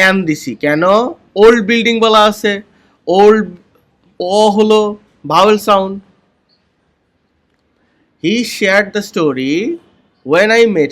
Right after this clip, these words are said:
him at my grandparents' house in কিশোরগঞ্জ during Eid। What an exciting, an কেন দিলাম? এক্সাইটিং, ই, এটা হলো ভাওয়েল। He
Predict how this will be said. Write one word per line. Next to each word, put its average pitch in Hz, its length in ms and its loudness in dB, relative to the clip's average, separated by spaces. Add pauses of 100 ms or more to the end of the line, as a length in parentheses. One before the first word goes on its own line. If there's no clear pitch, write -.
him 104 140 -10 (920)
at 175 440 -2
my 156 380 2 (120)
grandparents' 151 840 -2 (140)
house 175 500 2
in 214 340 -4
কিশোরগঞ্জ 139 1000 -6
during 127 360 -8 (100)
Eid। 117 280 -8 (2000)
What 208 540 0 (120)
an 214 400 2
exciting, 143 580 -2 (220)
an 151 220 -4
কেন 185 220 0
দিলাম? 208 540 2 (140)
এক্সাইটিং, 175 880 -2 (260)
ই, 185 340 0
এটা 147 180 -4
হলো 190 200 2
ভাওয়েল। 143 400 -2 (1120)
He 214 300 -4